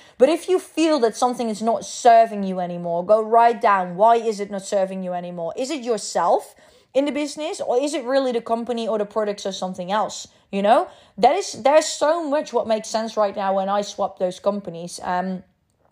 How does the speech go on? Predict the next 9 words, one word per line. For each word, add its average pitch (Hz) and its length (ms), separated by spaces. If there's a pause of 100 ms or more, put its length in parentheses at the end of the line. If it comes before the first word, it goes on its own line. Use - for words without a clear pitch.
(160)
yeah, 214 300 (260)
for 220 160
me, 269 180
I 262 120
just 214 220
wrote 214 280
down, 185 360
like, 185 240
"Hey, 226 420